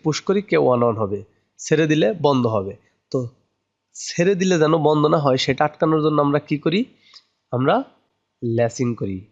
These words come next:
মনে রাখতে হবে ল্যাচিংয়ের ব্যাপারটা। তো আমরা এটাকে কি করব? ল্যাচিং করব। এটা কু-, কার দ্বারা ল্যাচিং করব? এই ম্যাগনেটিক কন্ডাক্টরের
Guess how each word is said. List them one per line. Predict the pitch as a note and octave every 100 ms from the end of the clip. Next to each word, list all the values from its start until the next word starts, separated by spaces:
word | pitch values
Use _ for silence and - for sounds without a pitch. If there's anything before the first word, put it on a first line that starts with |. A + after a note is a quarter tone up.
| -
মনে | C3 C3+
রাখতে | C3 - B2+
হবে | B2 A#2
ল্যাচিংয়ের | A2+ A#2 A#2 G#2+
ব্যাপারটা। | G#2 F#2+ - A2 _ - _
তো | - A2+
আমরা | A#2+
এটাকে | A#2+ C3+ - -
কি | C#3+
করব? | D3+ D#3 A3+ B3+ _ _ _ _ _ _ _ _ _ _
ল্যাচিং | A2+ A2 G#2 A#2+ G#2+ G2
করব। | F#2+ - - _ _ _ _ _ _ _ _ _ _ _ _ _ _ _ -
এটা | A#2+ D3 -
কু-, | D#3 D3+ -
কার | C3+ C#3
দ্বারা | C#3+ E3
ল্যাচিং | E3 D#3+ F3 E3+
করব? | F3 F#3+ C#4 - C3
এই | B2+
ম্যাগনেটিক | C3+ B2+ C3+ C#3 -
কন্ডাক্টরের | D3+ D3 D3 - E3